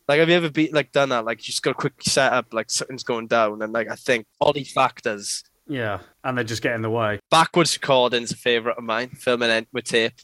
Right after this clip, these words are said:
Speaker 1: I never got it filming with the device 'cause you gotta manually click it to
Speaker 2: Yeah,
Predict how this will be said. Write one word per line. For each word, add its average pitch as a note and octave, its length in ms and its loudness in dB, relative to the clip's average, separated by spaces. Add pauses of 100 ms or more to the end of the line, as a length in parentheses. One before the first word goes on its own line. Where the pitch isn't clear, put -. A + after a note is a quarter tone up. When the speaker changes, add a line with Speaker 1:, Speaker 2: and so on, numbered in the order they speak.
(360)
Speaker 1:
I B2 60 2
never D#3 180 4
got D#3 260 6
it D3 100 4
filming C#3 320 0
with B2+ 160 -4
the A2+ 140 -20
device A#2+ 460 0
'cause - 160 -14
you A#2 60 -8
gotta A#2 260 4
manually A#2 460 0
click - 300 -4
it - 200 -4
to A2 240 -6
Speaker 2:
Yeah, A#2 360 2